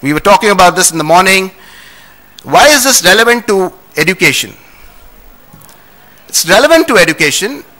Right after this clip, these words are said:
because every time we talk of education, we say it's a high gestation business.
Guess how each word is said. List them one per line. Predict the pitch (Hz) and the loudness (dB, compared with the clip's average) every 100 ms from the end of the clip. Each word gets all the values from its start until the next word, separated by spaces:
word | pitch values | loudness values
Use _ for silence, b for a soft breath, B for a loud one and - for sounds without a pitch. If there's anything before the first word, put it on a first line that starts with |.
| _ _ _ - | _ _ _ -8
because | 208 254 247 - - | -2 0 0 0 -2
every | 220 294 311 | 0 0 2
time | 269 262 | 0 0
we | |
talk | 247 233 233 | 2 2 2
of | 214 | 0
education, | 185 196 180 247 233 | -2 -2 -2 -2 -4
we | 208 | -4
say | - | 0
it's | 240 226 | 0 0
a | 208 | -2
high | - 185 240 | 0 2 2
gestation | 165 185 - 196 233 226 | 0 -2 0 -2 -2 -2
business. | 269 285 143 - | -2 0 -2 -4